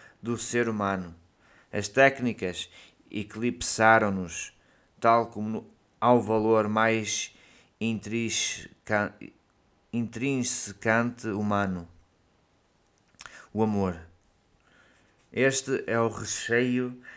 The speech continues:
que deve encher o íntimo de todo o ser humano, especialmente naqueles de que vimos falando. Esta era, esta era a técnica de Pai Américo,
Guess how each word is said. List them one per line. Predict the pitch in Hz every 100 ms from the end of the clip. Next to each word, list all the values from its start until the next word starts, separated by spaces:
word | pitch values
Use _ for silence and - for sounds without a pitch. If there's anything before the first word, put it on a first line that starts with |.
| -
que | - 110
deve | 113 123 110
encher | 110 - 117
o | 107 104
íntimo | 117 104 104 104
de | 104
todo | 110 117
o | 107
ser | - 110
humano, | 107 101 92 87 85
especialmente | - - - 104 98 104 123 123 110
naqueles | 107 98 107 117 113 113 - - _ - - - _ _ _ - _ -
de | 107
que | 113 113
vimos | 104 98 113 117 110 98
falando. | 113 107 101 90 87 82 _ _ _ _ _ _ _ _ _ _ _ _ _ _ _ _
Esta | - 127 131 139
era, | 127 143 143 143 147 - _ _ _ _ _ _ _ _ _ _ _ _ _ _ _ _ _ _ _ _ _ -
esta | 113 139 139 147 - -
era | 120 120
a | 117
técnica | - 123 123 120 110 117
de | 101
Pai | 120 117
Américo, | 107 101 95 95 -